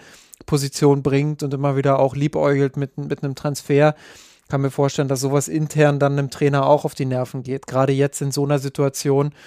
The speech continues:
wo es wirklich darauf ankommt, ähm, dass das Team jeden Spieler braucht und dass das Team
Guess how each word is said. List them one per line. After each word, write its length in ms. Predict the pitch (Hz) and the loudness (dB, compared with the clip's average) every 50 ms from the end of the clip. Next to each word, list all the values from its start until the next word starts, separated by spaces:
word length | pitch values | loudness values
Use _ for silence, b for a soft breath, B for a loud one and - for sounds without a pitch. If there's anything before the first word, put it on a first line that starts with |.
| B B B B B B B - | B B B B B B B -2
wo 80 | - | -2
es 140 | 143 - - | -2 -2 2
wirklich 300 | 147 147 143 165 147 - | 0 0 0 0 -4 2
darauf 320 | - 151 139 139 139 - 156 | 2 2 2 2 0 -2 -4
ankommt, 600 | 151 139 135 - - 147 139 135 139 - - - - | -4 -6 -6 -2 0 2 2 0 -2 -8 -12 -12 -8
ähm, 460 | 139 135 131 131 131 131 135 139 143 _ _ _ _ _ _ _ _ _ _ _ _ _ _ _ - _ _ | -4 -4 -4 -4 -4 -6 -8 -10 -12 _ _ _ _ _ _ _ _ _ _ _ _ _ _ _ -20 _ _
dass 200 | - 156 131 - | -4 -4 -4 -2
das 200 | - 135 - - | -4 -6 -6 -6
Team 540 | - - - 151 160 170 170 170 165 - - _ | -10 -4 -2 0 2 2 2 0 0 -4 -10 _
jeden 480 | _ 131 196 143 131 139 143 156 165 165 | _ -20 -14 -6 0 2 2 4 2 2
Spieler 420 | - - - - 160 147 151 143 | -4 -6 -6 -4 0 2 2 2
braucht 480 | 131 135 123 127 135 151 165 165 - - | 2 2 2 4 6 4 4 2 0 -6
und 160 | 151 147 139 | -4 -4 -4
dass 160 | 147 135 - | -6 -6 -6
das 200 | - 139 - - | -8 -12 -12 -10
Team 280 | - - 151 147 156 | -6 -4 -2 -2 -2